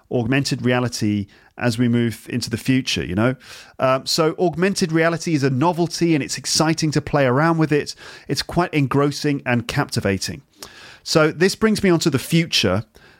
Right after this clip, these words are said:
and I'm just gonna say a few things about how I imagine this is, how I imagine this is significant for the future, because this is really the first, this is the first really big augmented reality computer game.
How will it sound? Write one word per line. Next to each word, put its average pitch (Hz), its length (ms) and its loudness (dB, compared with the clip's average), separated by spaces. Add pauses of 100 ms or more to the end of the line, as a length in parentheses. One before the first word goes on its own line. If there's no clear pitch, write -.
(140)
and 131 320 0
I'm 131 100 0
just 156 160 0
gonna 170 160 4
say 151 220 2
a 139 40 0
few 147 140 -4
things 143 240 0
about 135 320 0 (240)
how 147 240 0
I 147 100 2
imagine 131 680 0 (260)
this 135 160 0
is, 139 160 -2 (380)
how 175 180 0
I 180 80 4
imagine 160 320 2
this 139 160 2
is 131 80 0
significant 139 640 0
for - 80 -8
the 120 80 -2
future, 117 580 0 (380)
because 147 260 0
this 208 220 0
is 170 120 0
really 196 240 0
the 156 100 0
first, - 500 0 (680)
this 185 280 0
is 226 120 0
the 190 80 2
first 175 340 0
really 175 420 0
big 139 520 0
augmented 147 600 0
reality 123 480 2
computer 110 460 -2
game. 85 380 -2